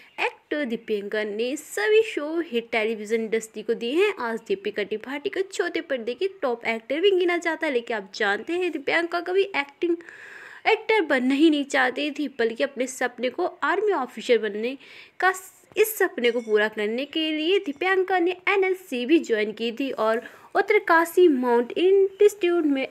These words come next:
एडमिशन भी लिया था, लेकिन फिर इनकी किस्मत में चकाचौंध से भरी इस ग्लैमर वर्ल्ड में ले आई।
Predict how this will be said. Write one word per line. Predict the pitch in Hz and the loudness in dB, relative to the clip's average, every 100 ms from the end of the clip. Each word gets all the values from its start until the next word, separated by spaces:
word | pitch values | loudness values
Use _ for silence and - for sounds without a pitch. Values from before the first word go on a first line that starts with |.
| 262 | 2
एडमिशन | 220 226 240 269 | 2 0 -4 -2
भी | 262 311 | 0 2
लिया | 320 330 | 4 4
था, | 359 | 4
लेकिन | 311 262 247 269 | 4 4 2 -2
फिर | 277 247 | -2 -4
इनकी | - 285 349 370 370 | -2 2 4 4 4
किस्मत | 330 - 269 254 | 2 -2 -4 -2
में | 320 | -4
चकाचौंध | 320 294 294 294 269 262 | -2 -2 -2 2 2 2
से | 277 | 0
भरी | 254 262 254 - | 2 2 2 2
इस | 440 453 262 | 2 2 -6
ग्लैमर | 233 214 208 247 233 - - - - | 2 2 2 2 -2 -4 -18 -16 -6
वर्ल्ड | 247 240 247 254 | 0 4 6 6
में | 262 311 | 2 2
ले | 330 240 220 | 6 8 6
आई। | 214 233 196 | 4 2 0